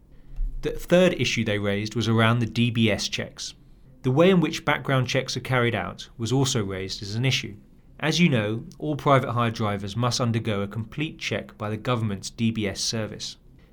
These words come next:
T F L previously accepted applications for D B S checks from a number of different companies,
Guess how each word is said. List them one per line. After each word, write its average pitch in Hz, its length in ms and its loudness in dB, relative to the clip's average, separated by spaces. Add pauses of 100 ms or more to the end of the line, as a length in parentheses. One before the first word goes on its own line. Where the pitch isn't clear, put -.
(200)
T 190 180 4
F 143 160 2
L 104 260 0
previously 160 680 0
accepted - 520 -6
applications 123 680 -2
for - 100 -8
D 117 240 -2
B 117 160 0
S 110 160 -2
checks - 500 -8 (300)
from 117 200 -2
a - 20 2
number 127 360 2
of 135 140 0
different 117 320 -4
companies, 113 560 -6